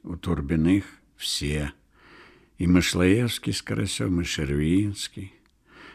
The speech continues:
Это была первая общая трапеза с тех пор, как лёг раненый Турбин. И всё было по-прежнему, кроме одного.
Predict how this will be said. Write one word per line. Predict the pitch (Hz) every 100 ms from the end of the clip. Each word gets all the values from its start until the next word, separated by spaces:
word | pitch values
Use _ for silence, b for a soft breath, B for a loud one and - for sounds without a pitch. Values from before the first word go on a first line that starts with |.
| B
Это | 113 127
была | 135 143
первая | 139 147 151 143 147
общая | 151 139 - 139
трапеза | 139 135 151 113 117 101 107
с | -
тех | - 107 -
пор, | 160 139
как | - 110 -
лёг | 117 123 - 110
раненый | 107 104 95 92 87
Турбин. | - 95 73 69 67 - - _ _ _ b _
И | - 110
всё | 104 - 196
было | 160 156 147
по-прежнему, | - 113 - 95 101 107 90 98 87 76 - _
кроме | - 101 131 120
одного. | 104 95 92 85 85 80